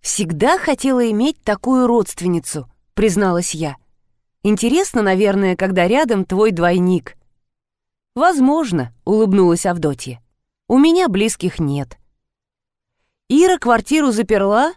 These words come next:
там никто не живет. Наверное, за город перебралась. Один только раз еще пришлось из-за Гончаровых понервничать.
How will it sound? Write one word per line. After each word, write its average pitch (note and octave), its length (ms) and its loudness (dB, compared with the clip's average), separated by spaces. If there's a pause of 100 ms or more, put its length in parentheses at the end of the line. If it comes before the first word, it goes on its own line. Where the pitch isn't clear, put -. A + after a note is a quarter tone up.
(200)
там G#3 240 2
никто C4 320 0
не B3 120 2
живет. E3 480 -2 (800)
Наверное, B3+ 680 2
за B3+ 240 0
город G#3+ 260 -2
перебралась. E3 720 -2 (920)
Один G3+ 400 0
только A3+ 360 0
раз A3 240 0
еще F#3+ 320 -4
пришлось F#3+ 440 -2
из-за E3+ 220 -2
Гончаровых F#3 600 0
понервничать. D3+ 800 -4